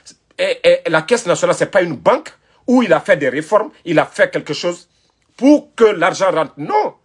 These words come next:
Il refuse de dépenser, oui, l'argent des retraités.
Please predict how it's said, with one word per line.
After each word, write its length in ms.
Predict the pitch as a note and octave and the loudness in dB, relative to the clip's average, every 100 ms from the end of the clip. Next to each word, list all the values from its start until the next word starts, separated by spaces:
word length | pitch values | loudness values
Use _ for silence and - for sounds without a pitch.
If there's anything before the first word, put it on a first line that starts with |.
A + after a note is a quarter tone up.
| _ _ _ _ _ - | _ _ _ _ _ 0
Il 300 | C4 F3 C4 | 0 2 0
refuse 400 | C#4 D#4 C#4+ - | 0 -2 -2 0
de 100 | E3+ | -4
dépenser, 720 | G2+ G3+ G#3 G#3+ - G#3+ G#2+ | -2 -6 -2 -4 -4 -6 -8
oui, 420 | A#2 C#4+ E4 - _ _ _ _ _ _ _ _ _ _ | -8 -6 -6 -8 _ _ _ _ _ _ _ _ _ _
l'argent 540 | A#2+ C#3 F3+ D#3 G#3+ F3 _ _ _ _ _ _ _ _ | -12 -10 -8 -4 -4 -4 _ _ _ _ _ _ _ _
des 160 | C3+ C3+ | -2 -2
retraités. 560 | C3+ C3+ B2+ - - | -2 -6 -8 -10 -14